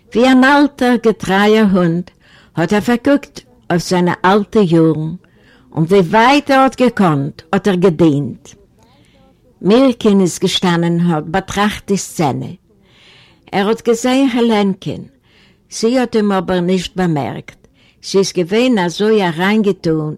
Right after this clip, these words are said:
ins Spiel mit den Kindern, als sie ist allein verwandelt geworden in einer von sie. Sie ist weg von sich und ist übergegangen in ein anderes Leben. Er ist gestanden und hat sie betrachtet mit Wunder,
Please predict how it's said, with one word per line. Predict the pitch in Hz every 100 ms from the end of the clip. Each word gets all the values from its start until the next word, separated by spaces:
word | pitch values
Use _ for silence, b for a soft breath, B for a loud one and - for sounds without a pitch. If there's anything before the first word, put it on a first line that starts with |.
| -
ins | 175 -
Spiel | - - 226 202
mit | 175 175
den | 180 180
Kindern, | 196 185 170 160 165 b b b b b
als | 185 170
sie | 233
ist | 233 220
allein | 214 220 254 233 190
verwandelt | 208 185 - 208 240 226 190
geworden | 202 180 190 185 -
in | 190 175 -
einer | 196 190 175
von | - 175
sie. | 156 151 87 - - _ b b b b b
Sie | -
ist | 220 214 196
weg | 233 262 -
von | - 240 220
sich | - 226 190 180 - - b b b
und | - 196
ist | 196 180 - -
übergegangen | 262 240 220 202 180 196 190 190 180 _ -
in | 190 180
ein | 180 180
anderes | 202 185 196 180
Leben. | 160 143 139 - - _ b b b b
Er | 180 196
ist | 202
gestanden | 226 226 - 226 226 220 214 -
und | 214
hat | 208 196
sie | 196
betrachtet | 202 - - 190 196 190 - -
mit | 196 175 165
Wunder, | 214 202 156 151